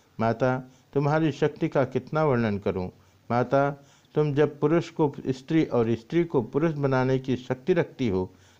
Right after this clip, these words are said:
तब मुझे भी पुरुष बना देने की कृपा करें। तब देवी ने प्रसन्न होकर इला को पुरुष बना दिया।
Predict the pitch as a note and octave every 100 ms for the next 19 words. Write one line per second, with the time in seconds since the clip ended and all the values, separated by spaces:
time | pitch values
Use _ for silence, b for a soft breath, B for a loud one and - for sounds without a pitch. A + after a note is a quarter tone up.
0 | - C3+ B2+ A2+ A#2+ D#3 C#3 A#2 - B2
1 | C#3+ A#2+ A#2 A2+ A2 A2 G#2+ G#2+ G#2 G2
2 | A#2 B2+ F2+ E2 E2 - b b b -
3 | D3 C3 C3 C3 C3+ B2+ A2 G#2+ - B2+
4 | A#2+ B2+ B2+ C#3 C3+ C3+ B B B C#3
5 | D3+ D3+ B2+ G#2 A2+ D3 C3+ A2 G2 F#2
6 | F#2 F2